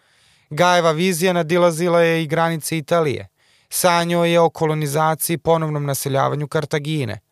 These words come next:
Takav zakonski predlog bio je primamljiv svima, a naročito publikanima koji bi imali astronomske prihode od tog oblika javno-privatnog partnerstva.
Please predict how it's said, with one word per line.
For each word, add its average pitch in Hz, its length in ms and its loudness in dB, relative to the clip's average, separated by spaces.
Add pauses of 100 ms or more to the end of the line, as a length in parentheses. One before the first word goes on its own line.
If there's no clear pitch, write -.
(580)
Takav 190 500 2
zakonski 156 640 0
predlog 165 480 0
bio 170 180 0
je 156 80 4
primamljiv 156 520 -2
svima, 160 520 -2
a 120 120 2
naročito 160 480 0
publikanima 165 760 0
koji 160 240 -2
bi 151 140 -4
imali 170 300 0
astronomske 165 680 -2
prihode 143 560 -2 (380)
od 147 140 -2
tog 165 200 0
oblika 151 360 2
javno-privatnog 147 800 -2
partnerstva. 123 680 -4